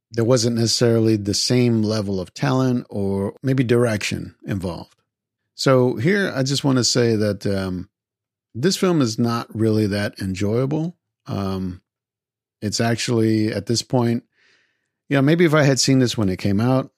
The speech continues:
I would have been, like, twenty-five, twenty-four, twenty-five years old. Maybe I would have been more into it.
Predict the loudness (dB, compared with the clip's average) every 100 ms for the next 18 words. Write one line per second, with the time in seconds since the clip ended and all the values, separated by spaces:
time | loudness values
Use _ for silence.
0 | _ _ _ _ -2 0 0 0 0 0
1 | 0 -2 -6 -4 0 0 0 0 0 0
2 | 0 0 0 2 0 0 0 0 2 0
3 | 2 0 0 0 -2 -6 _ _ _ _
4 | _ 0 4 6 6 4 4 4 2 2
5 | 2 4 4 2